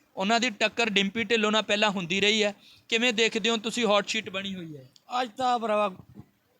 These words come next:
Speaker 2: ਗਧਾਲ ਚੌਧਰੀ ਜੀ ਪਈ ਖੜੀ ਆ, ਕੋਈ ਪਤਾ ਨਹੀਂ ਲੱਗਦਾ ਗਾ।
Speaker 1: ਕੋਈ ਪਤਾ ਨਹੀਂ
Speaker 2: ਹਾਂ,
Speaker 1: ਲੱਗਦਾ?
Speaker 2: ਅਜੇ ਕੋਈ ਪਤਾ ਨਹੀਂ ਲੱਗਦਾ। ਐਵੇਂ ਤੈਨੂੰ ਆਖਾਂ, ਕੋਈ ਕਿਧਰੇ ਭੱਜਿਆ ਫਿਰਦਾ, ਕੋਈ ਕਿਧਰੇ ਭੱਜਿਆ ਫਿਰਦਾ, ਕੋਈ ਪੰਜਾਂ ਸੱਤਾਂ ਦਿਨਾਂ 'ਚ ਪਤਾ ਲੱਗੂਗਾ।
Speaker 1: ਹੂੰ।
Speaker 2: ਅਜੇ ਕੋਈ ਪਤਾ ਨਹੀਂ ਲੱਗਦਾ ਗਾ, ਕਿਉਂ? ਹੁਣ ਵੀ ਉਹਦੇ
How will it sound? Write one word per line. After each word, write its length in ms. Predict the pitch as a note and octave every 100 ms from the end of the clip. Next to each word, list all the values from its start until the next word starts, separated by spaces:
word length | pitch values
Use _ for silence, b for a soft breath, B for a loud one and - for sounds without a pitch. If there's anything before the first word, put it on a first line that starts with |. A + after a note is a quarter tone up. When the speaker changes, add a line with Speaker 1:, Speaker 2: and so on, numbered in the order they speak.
| _ -
Speaker 2:
ਗਧਾਲ 260 | G#3+ G#3 F3+
ਚੌਧਰੀ 260 | G3 G#3
ਜੀ 100 | G#3
ਪਈ 220 | F#3+ F#3 D#3
ਖੜੀ 180 | F3
ਆ, 60 | G3+
ਕੋਈ 300 | - G#3+ G3
ਪਤਾ 100 | F3+
ਨਹੀਂ 200 | D#3+ D3+
ਲੱਗਦਾ 240 | C3+ C3
ਗਾ। 160 | A#2 G#2+ -
Speaker 1:
ਕੋਈ 180 | G3+
ਪਤਾ 260 | A#3 A#3 A3
ਨਹੀਂ 100 | A#3
Speaker 2:
ਹਾਂ, 320 | G#3+ G#3+ G#3+
Speaker 1:
ਲੱਗਦਾ? 200 | G3 D#3+
Speaker 2:
ਅਜੇ 120 | F#3
ਕੋਈ 140 | F#3 G3
ਪਤਾ 120 | F#3
ਨਹੀਂ 100 | G3
ਲੱਗਦਾ। 140 | G3+
ਐਵੇਂ 120 | G3+ G3+
ਤੈਨੂੰ 160 | G#3
ਆਖਾਂ, 320 | G#3 G#3 G#3 F3+ b b -
ਕੋਈ 140 | B3
ਕਿਧਰੇ 240 | G3+ A3 B3+
ਭੱਜਿਆ 260 | A3+ G#3+
ਫਿਰਦਾ, 180 | F#3 G3
ਕੋਈ 100 | F#3+
ਕਿਧਰੇ 260 | F#3 A3+ A#3
ਭੱਜਿਆ 260 | F#3+ F3+
ਫਿਰਦਾ, 300 | E3 F3+ F#3+
ਕੋਈ 320 | E3+ _ -
ਪੰਜਾਂ 220 | A3 A3 G#3+
ਸੱਤਾਂ 160 | G3+
ਦਿਨਾਂ 180 | G#3 G#3
'ਚ 40 |
ਪਤਾ 200 | E3+ E3
ਲੱਗੂਗਾ। 420 | D3 B2 A#2+ A2 G2 - G3
Speaker 1:
ਹੂੰ। 200 | G#3+ G#3
Speaker 2:
ਅਜੇ 120 | A#3
ਕੋਈ 240 | A3 G3+ G3
ਪਤਾ 200 | F#3 F3
ਨਹੀਂ 100 | F3
ਲੱਗਦਾ 220 | E3 E3
ਗਾ, 140 | E3+
ਕਿਉਂ? 460 | D#3+ - _ - A3+
ਹੁਣ 180 | C4 C4+
ਵੀ 60 |
ਉਹਦੇ 200 | C4 B3